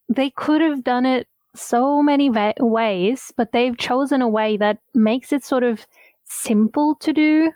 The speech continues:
where they, like, see the top, which is just a small house, and then they, like, go underground and all you see are kind of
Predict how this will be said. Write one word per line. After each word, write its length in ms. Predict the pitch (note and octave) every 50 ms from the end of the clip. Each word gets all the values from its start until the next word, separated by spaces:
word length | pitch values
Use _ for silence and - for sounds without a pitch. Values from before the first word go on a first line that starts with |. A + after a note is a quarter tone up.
| _
where 280 | - A#3+ A#3+ A#3 A3+ A3+
they, 240 | G#3+ A3+ A#3 A3+ A3
like, 420 | A3 G#3+ G#3+ G3+ G3+ - - - - - - - - _
see 280 | - - - C4+ B3+ B3
the 120 | A3 B3
top, 400 | A#3+ - - B3+ B3+ A#3 A3 - -
which 180 | - B3 G3 -
is 120 | A#3 -
just 240 | - B3 A#3 - -
a 40 | A3
small 320 | - - A#3 A3+ G#3+ G#3+
house, 520 | G3+ G3 A#3 A3 F#3+ F3 F3+ G#3+ A3+ - -
and 140 | G#3+ G#3+
then 180 | G#3+ G#3+ A3 G#3+
they, 120 | G#3 G#3
like, 400 | G#3+ G#3+ G#3+ G#3 G#3+ - - - _ _ _ _ _ _
go 180 | A3 A#3 A3+ A3
underground 460 | A3 A3 G#3 G3 A3+ G#3 G#3 G#3 G3+ G3+
and 80 | G3+ G3+
all 120 | G#3 G#3
you 100 | G3+ G#3+
see 340 | - - - G#3+ G#3 G3+ G#3 -
are 240 | G3+ G3 G3 G3+ G#3
kind 500 | - - - A#3+ A#3 A3 A3 A3 G#3 G3+
of 260 | A3 G#3+ G#3+ G#3 G#3